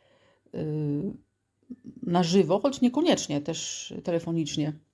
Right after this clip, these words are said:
czy online, czy czasami tylko poprzez pisanie. Wiadomo, są w tym świecie teraz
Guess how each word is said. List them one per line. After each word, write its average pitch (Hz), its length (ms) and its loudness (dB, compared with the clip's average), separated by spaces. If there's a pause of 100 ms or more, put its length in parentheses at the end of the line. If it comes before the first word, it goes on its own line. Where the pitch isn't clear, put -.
(140)
czy - 140 -8
online, 160 460 4 (1500)
czy - 140 -12
czasami 160 380 0
tylko 151 280 -4
poprzez - 600 -6 (160)
pisanie. 160 580 -2 (160)
Wiadomo, 160 420 0
są 156 180 -6
w - 100 -18
tym 160 140 -4
świecie 165 300 -6
teraz 165 280 0